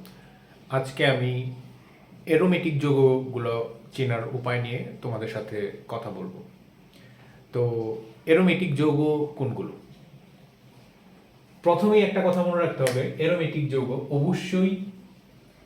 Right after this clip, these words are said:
রিং স্ট্রাকচার থাকবে। প্রথম কথাটাই হচ্ছে রিং স্ট্রাকচার থাকবে, অর্থাৎ লিনিয়ার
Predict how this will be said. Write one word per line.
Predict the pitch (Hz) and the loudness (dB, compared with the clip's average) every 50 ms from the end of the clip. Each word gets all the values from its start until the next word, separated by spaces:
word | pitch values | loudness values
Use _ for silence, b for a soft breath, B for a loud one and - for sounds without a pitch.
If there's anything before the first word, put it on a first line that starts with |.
| - - - - - - 127 | -20 -20 -20 -20 -16 -10 -6
রিং | 117 117 127 147 170 185 202 196 | -4 2 4 4 6 8 6 6
স্ট্রাকচার | - 196 - - 160 - - - 151 131 - - | 6 4 2 2 0 0 0 0 -2 -2 -2 -2
থাকবে। | - 98 98 - - - - - - - - - - - | -6 -10 -12 -12 -14 -14 -16 -20 -20 -20 -20 -20 -6 0
প্রথম | 170 165 165 185 190 190 185 | 2 2 4 4 4 4 4
কথাটাই | 185 170 170 170 170 165 | 2 2 0 0 -2 -2
হচ্ছে | 160 - 175 | -2 -2 -2
রিং | 156 123 113 123 139 143 139 | -2 -2 0 0 2 2 0
স্ট্রাকচার | - - - 143 - - 143 139 - | 0 0 -2 -4 -2 -2 -2 -2 -2
থাকবে, | 139 135 - - | -2 -4 -4 -2
অর্থাৎ | 180 143 123 - 147 185 190 - - - - - | -2 -2 -2 -2 -2 -4 -4 -6 -10 -14 -12 -8
লিনিয়ার | 120 117 113 120 123 123 131 143 165 196 247 - - - - | -6 -4 0 0 2 2 2 2 2 2 0 -2 -4 -10 -14